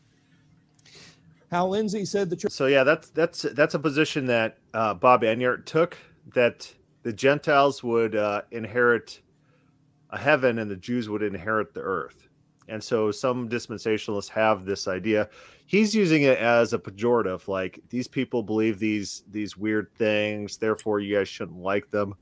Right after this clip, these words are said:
Speaker 2: But, uh, I, I think that everything's inheriting the earth. You see a combination of earth and heaven within Revelation, in which the two merge, and then God's focal point is on the earth. God, that's where God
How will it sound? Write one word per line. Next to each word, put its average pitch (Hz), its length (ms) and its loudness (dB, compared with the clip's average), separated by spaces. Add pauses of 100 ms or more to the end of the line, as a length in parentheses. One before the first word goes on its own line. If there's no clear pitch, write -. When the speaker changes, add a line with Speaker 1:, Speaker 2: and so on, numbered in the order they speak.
(560)
Speaker 2:
But, 101 280 -2
uh, 107 160 2 (120)
I, 110 220 0 (480)
I 139 240 6
think 131 420 0
that 101 240 2 (480)
everything's 139 520 2
inheriting 98 460 -2
the 87 80 -8
earth. 101 360 0
You 110 80 -6
see 113 200 -2
a 104 40 -2
combination 110 840 0
of 95 140 -4
earth 113 340 -2
and 101 100 -8
heaven 104 500 0 (520)
within 110 400 0
Revelation, 107 840 0
in 92 60 -6
which 87 200 -10
the 90 100 -12
two 123 260 -2
merge, 120 760 2
and 104 120 -8
then 101 200 -6
God's 107 400 2
focal 110 360 -4
point 98 320 -6
is 92 140 -10
on 95 120 -2
the 87 120 -8
earth. 117 420 4
God, 98 220 -4
that's 98 220 -8
where 92 140 -6
God 92 420 -2